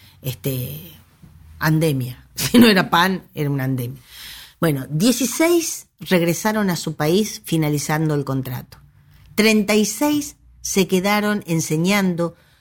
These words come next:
durante trein-, duran-, treinta y seis, perdón, se quedaron enseñando durante trece años en Argentina y aproximadamente unas veinte se radicaron y terminaron su vida aquí, fe-, me-, murieron aquí.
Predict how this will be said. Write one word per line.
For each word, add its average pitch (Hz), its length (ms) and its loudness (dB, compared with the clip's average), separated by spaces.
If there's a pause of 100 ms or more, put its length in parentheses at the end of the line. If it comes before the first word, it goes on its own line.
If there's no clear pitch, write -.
(120)
durante 175 680 0
trein-, 247 520 2
duran-, 180 680 0
treinta 170 300 0
y 160 60 2
seis, 156 240 2
perdón, 139 420 -2
se 151 180 -4
quedaron 202 380 2
enseñando 190 540 0
durante 165 300 0
trece 233 480 2
años 156 260 0
en 147 100 -2
Argentina 143 680 -2 (460)
y 202 80 4
aproximadamente 208 760 0
unas 160 200 -2
veinte 233 320 -2
se 165 160 -6
radicaron 196 720 -4 (200)
y 165 100 -4
terminaron 160 680 -2 (320)
su 151 160 -2
vida 151 180 0
aquí, 143 220 -8
fe-, 143 200 -8
me-, 139 140 -6
murieron 147 580 2
aquí. - 300 -10